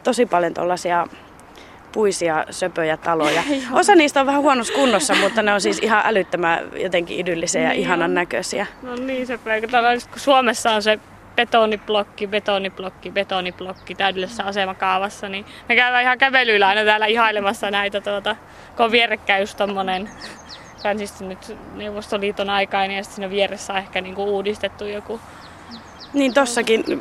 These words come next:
Speaker 1: parasta aikaa taidetaan vähän rempata tuota julkisivua
Speaker 2: Ja ne
Speaker 1: tuossa
Speaker 2: koko
Speaker 1: pienessä
Speaker 2: ajan enemmän
Speaker 1: talossa.
Speaker 2: ja enemmän, että sinäkin aikana, kun me ollaan oltu täällä,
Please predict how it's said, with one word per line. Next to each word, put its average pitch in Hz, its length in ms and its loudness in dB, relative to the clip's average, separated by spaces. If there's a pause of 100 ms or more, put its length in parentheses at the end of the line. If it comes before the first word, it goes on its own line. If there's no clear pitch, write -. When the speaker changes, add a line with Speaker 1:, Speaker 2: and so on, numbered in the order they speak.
(100)
Speaker 1:
parasta 220 400 2
aikaa 185 360 2
taidetaan 180 480 2
vähän 190 180 0
rempata 180 440 -2
tuota 180 340 0 (300)
julkisivua 180 640 -2
Speaker 2:
Ja 196 40 2
ne 240 60 -4
Speaker 1:
tuossa 262 240 0
Speaker 2:
koko 262 140 -2
Speaker 1:
pienessä 220 400 2
Speaker 2:
ajan 226 140 2
enemmän 226 160 2
Speaker 1:
talossa. 196 160 2
Speaker 2:
ja 208 60 2
enemmän, 190 380 -2
että 190 180 -8
sinäkin 202 340 0
aikana, 185 260 0
kun 208 120 -4
me 196 100 2
ollaan 190 300 4
oltu 190 180 -6
täällä, 196 400 -6